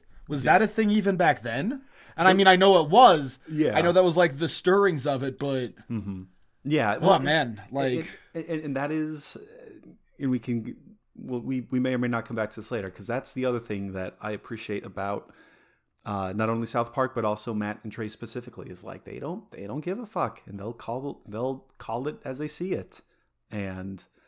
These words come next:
Speaker 2: yeah, and then, of course, like, all the other, or many of the other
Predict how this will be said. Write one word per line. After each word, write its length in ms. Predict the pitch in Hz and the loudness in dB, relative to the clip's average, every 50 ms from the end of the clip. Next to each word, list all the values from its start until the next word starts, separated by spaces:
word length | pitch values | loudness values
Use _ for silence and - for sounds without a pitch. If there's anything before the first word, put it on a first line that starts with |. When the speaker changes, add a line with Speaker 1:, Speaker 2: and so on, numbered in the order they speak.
| _ _ | _ _
Speaker 2:
yeah, 380 | - 135 135 143 185 190 123 101 | -14 -8 -4 -2 0 0 0 0
and 120 | 107 107 | -2 -2
then, 100 | 110 107 | -4 -4
of 100 | 104 - | -6 -6
course, 280 | - - 107 101 - - | -6 -4 -4 -4 -4 -4
like, 280 | 101 98 95 92 - | -4 -4 -4 -4 -6
all 100 | 101 98 | -6 -8
the 140 | 95 98 101 | -6 -6 -6
other, 400 | 101 101 98 98 98 98 95 - _ _ _ _ _ _ _ | -6 -6 -6 -6 -6 -8 -10 -12 _ _ _ _ _ _ _
or 140 | - 143 135 | -6 -4 -2
many 320 | 123 131 143 139 135 131 123 | -2 -2 -2 -4 -4 -4 -4
of 80 | 117 | -4
the 80 | 117 120 | -4 -2
other 320 | 117 110 113 110 110 104 | -2 -2 -2 -4 -4 -6